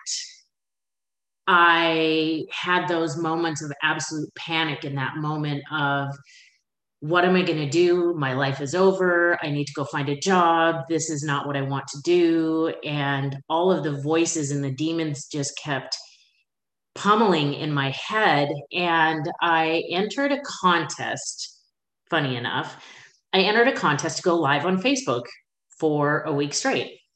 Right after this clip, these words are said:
Anybody that knows me knows I love being on camera and going live on Facebook and inspiring and motivating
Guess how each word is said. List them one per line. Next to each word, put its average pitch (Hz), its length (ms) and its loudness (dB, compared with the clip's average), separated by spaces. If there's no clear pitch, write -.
Anybody 190 320 6
that 180 140 4
knows 233 220 6
me 170 180 0
knows 151 380 0
I 143 360 4
love 135 340 -2
being 135 220 -2
on 131 180 -4
camera 139 320 -2
and 143 120 -4
going 131 220 -4
live 127 220 -4
on 131 240 -2
Facebook 190 440 0
and 123 100 -6
inspiring 175 640 2
and 127 100 -2
motivating 160 720 0